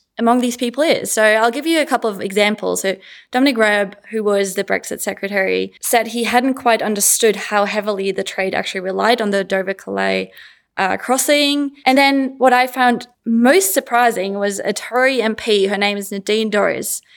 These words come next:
She complained that the suggested deal, so the withdrawal agreement that was, um, proposed last week, would leave the U K without voice, votes, members of European Parliament or commissioner.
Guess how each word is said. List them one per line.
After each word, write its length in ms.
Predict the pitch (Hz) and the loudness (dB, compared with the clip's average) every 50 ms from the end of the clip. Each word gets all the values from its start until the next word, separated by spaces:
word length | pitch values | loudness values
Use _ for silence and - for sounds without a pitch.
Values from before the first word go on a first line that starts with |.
| _ - - - _ _ | _ -20 -20 -20 _ _
She 140 | - - 247 | -6 -6 -6
complained 560 | 247 - 254 247 - - 247 262 285 294 269 | -4 -4 -4 -4 0 0 0 2 2 0 2
that 320 | - 262 247 - 254 - - - | 4 4 4 2 0 -4 0 4
the 400 | 233 226 214 214 214 208 - 208 | 4 6 6 6 4 4 2 0
suggested 1080 | - - 240 202 240 262 294 285 - - - - - _ _ _ _ - 262 247 247 - - _ | 0 -2 2 4 4 2 2 0 -4 -6 -8 -10 -16 _ _ _ _ 0 2 2 0 -2 -8 _
deal, 460 | - 233 233 214 151 151 - - 370 | 0 2 4 4 4 4 4 2 2
so 140 | 370 - 208 | 2 2 0
the 120 | 196 208 196 | 0 0 0
withdrawal 400 | 208 208 - 214 214 214 208 214 | -2 -2 -2 0 2 2 2 2
agreement 400 | 208 - 208 202 196 196 190 190 | 2 0 -2 -2 -2 -2 -2 -2
that 120 | 190 175 | -2 -2
was, 260 | 196 190 - - - - - | -2 -4 -4 -8 -10 -8 -6
um, 280 | - - - - 190 | -6 -4 -4 -4 -4
proposed 380 | 196 - 208 208 214 190 185 185 | -6 -6 -6 -4 -2 -2 -2 -4
last 240 | 180 175 190 - - | -6 -6 -6 -2 2
week, 380 | 226 233 202 196 202 - - - - - - - - _ _ _ - | 4 4 4 2 0 -4 -10 -20 -20 -20 -20 -20 -20 _ _ _ 0
would 100 | 254 247 | 0 2
leave 220 | 277 320 330 320 | 2 2 2 2
the 100 | 330 302 | 0 0
U 140 | 277 294 277 | 0 0 -2
K 280 | - - 240 226 220 | -2 0 2 2 2
without 320 | 208 202 208 208 202 190 - - | 2 2 2 2 2 0 -2 -6
voice, 640 | 185 185 208 254 285 302 294 302 294 - - - - - _ _ | -6 0 4 4 4 4 4 0 -2 -4 -6 -8 -10 -12 _ _
votes, 640 | 196 220 247 247 240 247 - - - - - - 233 | 2 4 4 6 6 4 0 -2 -6 -6 -6 -6 -4
members 400 | 220 226 233 247 254 262 262 254 254 254 - _ _ | 0 2 2 4 4 4 2 2 -4 -10 -14 _ _
of 180 | 226 233 208 214 | -2 -2 -2 -2
European 380 | 220 233 226 226 240 220 214 | 0 0 0 0 0 -4 -4
Parliament 440 | 214 226 214 214 214 214 214 208 - - | -2 -2 -2 0 0 -2 -2 -4 -2 0
or 140 | 214 208 202 | 0 0 0
commissioner. 580 | - 220 220 269 - - 202 - - - - | 0 -2 0 0 0 -2 -2 -6 -8 -12 -16